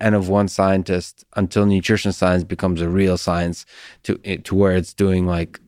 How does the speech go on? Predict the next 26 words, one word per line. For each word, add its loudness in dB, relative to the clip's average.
studies 0
that 0
deeply 2
understand 0
the -4
biology 2
underlying 0
all 2
of -2
it, -4
and 0
also 2
does -2
real 2
thorough 2
long-term 0
studies 0
of -6
thousands, 0
if -10
not 0
millions 2
of -8
people 0
versus, -4
uh, -4